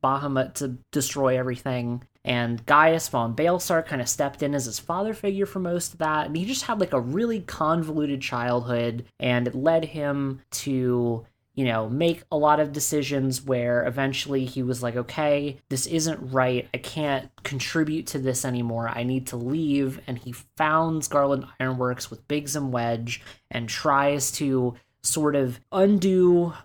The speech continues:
some of the damage that Garlemald has done, like, try to bring some good into the world with technology other than,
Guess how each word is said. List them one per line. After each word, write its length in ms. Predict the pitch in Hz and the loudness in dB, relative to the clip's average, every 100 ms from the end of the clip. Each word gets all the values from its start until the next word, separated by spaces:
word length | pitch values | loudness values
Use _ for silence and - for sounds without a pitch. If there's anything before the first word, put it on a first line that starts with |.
| - | -4
some 320 | - 175 165 | 0 2 2
of 140 | 156 | 0
the 100 | 143 | 0
damage 920 | 139 139 139 135 131 123 123 - - - | 0 0 0 0 0 0 -2 -4 -6 -2
that 160 | 135 | 0
Garlemald 520 | 139 131 139 127 123 | 4 6 6 4 0
has 140 | 127 123 | 2 0
done, 180 | 123 117 | -2 -2
like, 160 | 117 | -4
try 380 | - - 135 139 | -4 0 2 2
to 160 | - 139 | 0 -6
bring 380 | 127 131 135 | -2 0 0
some 380 | 131 - 123 117 | 0 0 -2 -4
good 240 | - 147 143 | 0 0 2
into 180 | 139 135 | -2 -2
the 100 | 135 | -4
world 320 | 123 123 120 | 0 0 0
with 140 | 123 | -4
technology 720 | - 127 123 117 117 113 123 | -6 -4 -4 -4 -4 -4 -6
other 220 | 120 117 117 | -4 -4 -4
than, 360 | 120 113 113 | -4 -4 -6